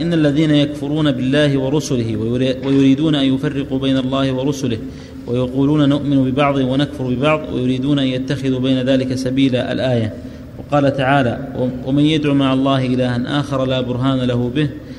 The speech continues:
فإنما حسابه عند ربه إنه لا،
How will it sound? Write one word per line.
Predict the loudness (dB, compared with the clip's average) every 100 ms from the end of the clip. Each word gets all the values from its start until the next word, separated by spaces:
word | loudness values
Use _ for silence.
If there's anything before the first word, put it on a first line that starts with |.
| -14 -6
فإنما | 0 4 4 4
حسابه | 0 0 0 2 0 0
عند | 0 0
ربه | 0 -2 -2 -2 0
إنه | 0 0
لا، | 0 -2